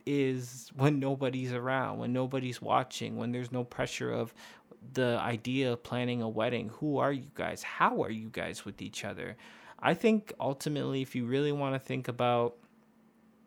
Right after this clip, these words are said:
I think ultimately, if you wa-, really wanna ask yourself, "What is the point of the first look and the first touch?" I think it's a good moment to just be yourselves and have nobody there, um, to criticize you, to expect anything of you.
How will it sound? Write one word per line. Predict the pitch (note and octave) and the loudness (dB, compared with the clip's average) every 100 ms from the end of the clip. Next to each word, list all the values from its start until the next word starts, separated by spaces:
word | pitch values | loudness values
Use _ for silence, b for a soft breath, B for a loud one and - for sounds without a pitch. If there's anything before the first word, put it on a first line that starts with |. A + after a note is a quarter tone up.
| _ - - | _ -20 0
I | D3+ | 2
think | D#3+ F3+ | 2 0
ultimately, | - C#3 - C#3 B2+ B2+ | 0 -2 -2 -4 -2 -4
if | - | -4
you | B2+ | -4
wa-, | B2+ C3+ | -4 -4
really | - C3+ C#3+ | -2 -2 0
wanna | C#3 B2 | 0 0
ask | B2 - | -2 -4
yourself, | A#2 - A2+ - | -6 -4 -4 -4
"What | B2+ | -4
is | B2+ | -4
the | B2 | -6
point | A#2 B2 A#2+ | -6 -2 -2
of | A2+ | -2
the | A#2 | -8
first | - A#2+ - | -2 -2 -2
look | B2+ A#2+ - | -2 -4 -4
and | A#2+ | -8
the | A#2+ | -8
first | - A2 - | -10 -12 -2
touch?" | B2+ - - B B B | -2 -2 -10 B B B
I | - | -2
think | C3+ D#3+ D#3 | 0 0 0
it's | D3 | -2
a | |
good | C3+ C3 | -2 0
moment | A#2 C3 C3 A#2 | 2 2 2 0
to | - | -4
just | A2+ B2 - | -6 -6 -6
be | A2+ | -6
yourselves | A2+ G#2+ - A#2 A#2 - - - | -6 -6 0 2 2 -2 -8 -6
and | A#2 | -6
have | A#2 A#2 A#2 | 2 2 2
nobody | A#2+ C3 C3 B2+ | -2 -2 -4 -6
there, | A#2 A#2+ A#2+ A#2 A#2 - B B B _ | -2 0 0 0 -4 -8 B B B _
um, | G#2+ A2+ A2 | -4 -2 -2
to | A2 A2+ | -4 -8
criticize | - C#3+ C#3 - C3 C3 B2+ | -2 -2 0 0 0 0 -4
you, | C3 B2+ | -4 -6
to | - - | -8 -12
expect | - - - C3+ - | -8 -8 -2 -2 0
anything | B2+ B2+ B2 - B2+ | -2 0 -2 -2 -2
of | B2 B2 | -2 -2
you. | B2+ B2 | -4 -2